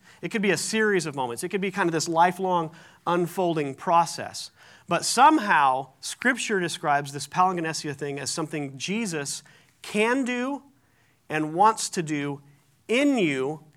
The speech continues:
if you will get in the wheelbarrow. So my three tips for soteriology are, one, approach things humbly.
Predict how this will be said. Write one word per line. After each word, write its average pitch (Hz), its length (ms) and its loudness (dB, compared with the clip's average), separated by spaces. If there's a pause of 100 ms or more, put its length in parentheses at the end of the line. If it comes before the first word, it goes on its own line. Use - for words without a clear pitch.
(300)
if 226 320 0
you 233 160 -2
will 208 160 2
get 170 220 -2
in 156 100 -2
the 151 100 -2
wheelbarrow. 127 500 -6 (1160)
So 170 140 -2
my 196 140 8
three 226 280 0
tips 226 360 0
for - 180 -4
soteriology 156 1000 2
are, 139 180 -2
one, 202 440 0 (520)
approach 180 460 -2
things 165 300 -2
humbly. 135 600 -4